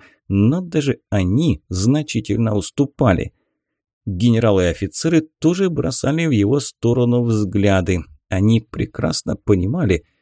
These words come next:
что добиться такого результата одним лишь желанием невозможно. Из-за множества стычек с заражёнными, особенно в последнее время, тело Хиро покрылось большим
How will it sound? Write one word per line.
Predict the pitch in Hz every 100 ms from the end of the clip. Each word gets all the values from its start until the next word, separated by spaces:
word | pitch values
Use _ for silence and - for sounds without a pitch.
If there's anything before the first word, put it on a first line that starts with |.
| _
что | - - 104
добиться | 113 131 190 - -
такого | 139 139 156
результата | 147 131 131 - 143 123
одним | - 113 - 135 123
лишь | 107 -
желанием | 104 80 110 104 85 131 151 139 131 110 107
невозможно. | 113 104 101 95 131 180 87 - - - _ _
Из-за | 107 90 95
множества | 87 101 90 - 92
стычек | 85 - 101 - 90
с | 95
заражёнными, | 95 87 87 139 131 101 95 - _ _
особенно | - - 143 131 127 117
в | -
последнее | - 120 - 123 117 117 117
время, | 107 117 110 104 - -
тело | - 147 170 156
Хиро | - - - 143 _
покрылось | 113 - 143 143 - 98
большим | 82 95 98 82 - 117